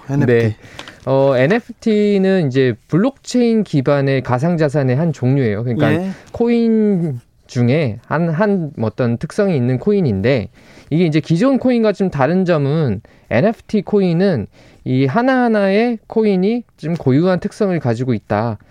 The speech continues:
Speaker 1: 어, 차별화된다라는 뜻이고요. 이게 좀, 어, 비유를 하면, 그러니까 야구공 같은 게 있으면,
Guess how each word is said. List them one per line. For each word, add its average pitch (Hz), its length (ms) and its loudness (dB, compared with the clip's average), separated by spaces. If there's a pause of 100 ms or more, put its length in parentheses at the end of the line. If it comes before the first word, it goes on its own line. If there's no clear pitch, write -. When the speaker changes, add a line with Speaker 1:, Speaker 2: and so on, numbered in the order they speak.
(260)
Speaker 1:
어, 110 120 -4
차별화된다라는 123 1080 0
뜻이고요. 147 600 -4 (340)
이게 131 100 -4
좀, 143 300 -2 (460)
어, 104 220 -4
비유를 190 500 0
하면, 139 560 0 (340)
그러니까 110 200 2
야구공 180 560 2
같은 117 280 -4
게 110 240 -2
있으면, 113 580 -4